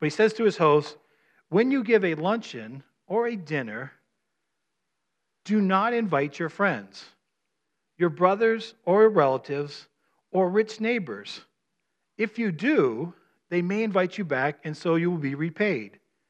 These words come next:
But when you give a banquet, invite the poor, the crippled,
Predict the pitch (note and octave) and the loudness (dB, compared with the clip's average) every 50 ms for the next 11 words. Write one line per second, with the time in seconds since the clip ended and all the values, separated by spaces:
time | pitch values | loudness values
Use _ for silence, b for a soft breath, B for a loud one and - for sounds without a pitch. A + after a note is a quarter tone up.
0 | _ _ _ _ _ _ _ _ _ _ _ _ _ _ _ _ _ G3+ G3 F#3+ | _ _ _ _ _ _ _ _ _ _ _ _ _ _ _ _ _ -2 0 2
1 | G3 A3+ B3 C#4 C4+ A3+ B3 G#3+ G#3+ F#3+ D3 D3 B2+ B2+ B2+ - - D#3+ E3 E3 | 0 0 0 0 0 0 4 4 4 4 2 -2 -2 -4 -6 -2 0 0 0 0
2 | - _ - G3 F#3+ D#3+ D3 E3+ E3 F#3 G#3 G#3 G3+ _ G3+ E3+ - - - C4 | -4 _ -6 -6 -6 -4 -2 0 0 0 -2 -4 -6 _ -10 -10 -10 -14 -8 -4
3 | B3+ G#3 B2 G#2 G2+ G2 - - - _ _ _ _ _ _ _ _ _ _ _ | -2 -2 -2 -4 -8 -12 -16 -20 -20 _ _ _ _ _ _ _ _ _ _ _
4 | _ _ _ D3 - - - - B3 A#3+ A#3 A#3+ - G#2+ G#2 G#2+ A#2 C#3+ | _ _ _ -16 -16 -16 -6 0 0 0 0 -2 -8 -10 -10 -10 -14 -20